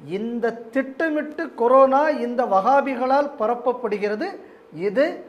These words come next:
மதத்தின் அடிப்படையில் தான் பரப்பப்படுகிறது என்பதை இன்னைக்கு ஹதீஸ் மேற்கோளுடன் ஜாகிர் நாயக் உறுதி செய்து விட்டார். இப்ப சொல்லட்டும், இந்த உலகத்துல கொரோனாவை மத பிரச்சனையாக்கியது இஸ்லாமியர்களா?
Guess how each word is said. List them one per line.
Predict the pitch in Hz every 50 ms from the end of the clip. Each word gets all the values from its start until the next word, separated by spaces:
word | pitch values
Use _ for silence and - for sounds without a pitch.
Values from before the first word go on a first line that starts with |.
| - - - - - 139 139 143
மதத்தின் | 151 165 180 180 254 254 254 254 - - 269 262 262 254
அடிப்படையில் | 247 233 220 214 247 247 226 - 240 226 226 233 220 226 226 233 208
தான் | 220 247 262 277 285 277 - -
பரப்பப்படுகிறது | 247 226 226 226 233 226 208 - 220 196 202 180 202 196 196 185 214 208 190
என்பதை | 180 180 175 175 175 196 277 320 320 285 220
இன்னைக்கு | 208 208 208 208 190 - - 196 196 202 208 208 202 - - - - - - - - - - - - - - _ - - -
ஹதீஸ் | - 151 160 156 277 302 349 359 359 359 262 208
மேற்கோளுடன் | 202 214 214 202 202 - 202 185 175 160 151 147 151 226 269 269 180 147
ஜாகிர் | 170 202 226 220 - 240 226 214 185
நாயக் | 185 170 160 160 185 180 -
உறுதி | 165 147 160 196 196 185
செய்து | - - 170 160 147 151
விட்டார். | 147 139 131 139 139 143 135 131 - - - - - - - - - 151
இப்ப | 175 254 262 - - - 330 285
சொல்லட்டும், | - - 202 202 233 247 240 240 247 233
இந்த | 208 185 180 160 160 185
உலகத்துல | 202 190 190 147 - 156 139 143 143 151 151 156 151 - - - - - - - - -
கொரோனாவை | 175 202 254 285 302 302 294 277 247 247 285 294 233
மத | 185 190 262 285
பிரச்சனையாக்கியது | 285 294 269 247 254 254 226 220 208 196 190 185 180 170 170 208 277 254 190
இஸ்லாமியர்களா? | 185 - 240 240 226 220 190 170 147 139 120 123 135 196 -